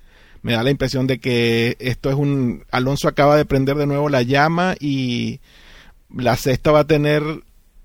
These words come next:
que quitarse los anuncia-, los anunciastes, pero bueno, a carterazos, porque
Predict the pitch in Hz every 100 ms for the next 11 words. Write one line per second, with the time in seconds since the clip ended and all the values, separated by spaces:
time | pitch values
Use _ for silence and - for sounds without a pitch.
0 | - 156 135 117 131 156 156 139 123 139
1 | 135 139 131 135 127 123 120 139 135 -
2 | 160 - 127 120 123 113 110 131 151 _
3 | _ _ _ - 120 127 120 120 120 127
4 | 160 - 123 - 117 110 104 104